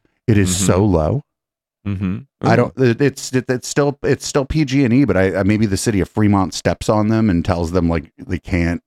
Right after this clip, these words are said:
Speaker 1: I don't, there's something going on <clears throat> because it's, mm, it's very, I mean, there was just one person living here before us, but still, fifty-six dollars.
Speaker 2: Damn, you
Speaker 1: So,
Speaker 2: got, you
Speaker 1: some-,
Speaker 2: got some
Speaker 1: some-,
Speaker 2: of that clean energy or something.
Speaker 1: Something's up, something's up.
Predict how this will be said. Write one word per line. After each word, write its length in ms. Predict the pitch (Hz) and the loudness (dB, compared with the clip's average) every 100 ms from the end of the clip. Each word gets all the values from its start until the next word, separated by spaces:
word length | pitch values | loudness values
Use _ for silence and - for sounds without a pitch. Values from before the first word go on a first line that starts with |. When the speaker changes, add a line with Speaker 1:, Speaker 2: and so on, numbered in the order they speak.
| - | -4
Speaker 1:
I 100 | 101 | -4
don't, 160 | 92 | -2
there's 220 | 107 107 - | -2 -2 -4
something 320 | - - 143 110 | -4 -2 0 2
going 240 | 104 90 | 2 2
on 260 | 80 80 - _ _ _ _ - | 0 -6 -12 _ _ _ _ -4
<clears throat> 160 | - 214 277 226 - - 220 160 | 0 2 4 2 0 2 4 4
because 320 | 117 110 104 | 4 2 2
it's, 300 | 101 - - - | 2 -2 -8 -4
mm, 320 | 117 120 113 123 | 0 4 4 2
it's 180 | 107 - | -2 -2
very, 500 | 104 101 101 92 87 | -2 0 2 2 0
I 100 | 107 | 0
mean, 140 | 104 101 | 2 2
there 80 | 104 | 2
was 100 | 101 | 0
just 220 | 151 - | -2 0
one 140 | 107 | 0
person 360 | 92 98 - 80 | 0 0 -2 -2
living 220 | 87 82 | -2 -2
here 140 | 85 | -4
before 380 | 80 87 98 87 | -4 -6 -2 -2
us, 140 | 78 - | -4 -10
but 180 | - | -12
still, 400 | - - 95 73 - _ _ _ _ _ | -8 -2 -2 -2 -10 _ _ _ _ _
fifty-six 720 | - 104 - 101 - 107 - | -4 -2 -4 -4 -2 -4 -4
dollars. 560 | 78 82 98 120 - _ _ _ _ _ _ _ _ _ _ _ _ _ _ _ - | -2 0 -2 -4 -10 _ _ _ _ _ _ _ _ _ _ _ _ _ _ _ -8
Speaker 2:
Damn, 380 | 76 85 104 85 - | -6 -4 -6 -8 -8
you 120 | 85 | -2
Speaker 1:
So, 200 | 98 82 | 0 0
Speaker 2:
got, 80 | 87 | 0
you 60 | |
Speaker 1:
some-, 100 | 90 | 0
Speaker 2:
got 140 | 98 98 | 0 0
some 80 | |
Speaker 1:
some-, 160 | - 87 | 0 0
Speaker 2:
of 120 | 82 | 0
that 60 | - | -4
clean 280 | - 87 82 | -2 0 2
energy 280 | 90 85 76 | 0 0 0
or 100 | 78 | -2
something. 320 | - 85 90 - | -4 -6 -10 -12
Speaker 1:
Something's 400 | - 135 107 90 | -4 -2 0 0
up, 260 | 80 - | -2 -4
something's 320 | - 127 98 85 | -4 -4 -4 -8
up. 160 | 71 | -10